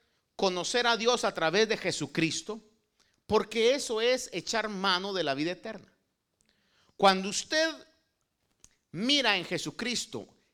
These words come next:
que su vida, según lo que dice la Biblia, está escondida en Él y se mira usted en Jesucristo, los pensamientos de muerte son renovados.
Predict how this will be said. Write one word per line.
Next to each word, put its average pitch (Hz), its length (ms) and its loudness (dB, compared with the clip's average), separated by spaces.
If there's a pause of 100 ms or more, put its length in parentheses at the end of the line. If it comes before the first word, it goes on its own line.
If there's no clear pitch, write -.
(260)
que 220 200 4
su 214 340 -2
vida, 233 400 2
según 175 320 -2
lo 254 80 0
que 202 80 -2
dice 202 180 -4
la 190 80 -2
Biblia, 190 220 -4
está 170 260 2
escondida 247 840 0
en 175 240 -2
Él 196 280 0
y 196 120 -4
se 190 180 -4
mira 277 300 -2
usted 254 420 -2
en 214 220 0
Jesucristo, 196 1300 -2 (600)
los - 120 -14
pensamientos 151 640 -6
de 165 60 -2
muerte 165 340 -4
son 135 200 -6
renovados. 107 680 -4